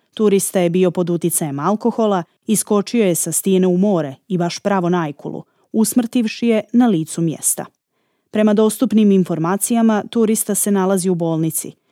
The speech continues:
gdje se oporavlja od pretjerane konzumacije alkohola. Prijatelji ovog heroja pričaju kako su poslije provoda, oko četiri ujutro, odlučili da prošetaju. Došli su do litice da bi se fotografisali.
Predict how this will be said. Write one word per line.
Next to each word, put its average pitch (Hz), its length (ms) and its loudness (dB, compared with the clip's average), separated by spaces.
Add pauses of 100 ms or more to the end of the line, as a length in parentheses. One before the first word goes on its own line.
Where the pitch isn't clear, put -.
gdje 240 140 0
se 233 140 -2
oporavlja 185 640 0
od 220 160 -2
pretjerane 165 580 0
konzumacije 175 680 0
alkohola. - 560 -12 (720)
Prijatelji 226 500 0
ovog 208 380 0
heroja 190 440 0
pričaju 214 580 0
kako 170 280 -4
su 165 200 -6
poslije 160 420 -6
provoda, 180 540 -2 (280)
oko 196 200 -2
četiri 190 440 -2
ujutro, 185 460 0 (240)
odlučili 233 520 2
da 220 80 2
prošetaju. 151 680 -10 (360)
Došli 202 360 0
su - 120 -10
do 151 120 -8
litice 214 500 -2 (140)
da 185 120 -4
bi 175 100 0
se 185 140 -2
fotografisali. 185 840 -6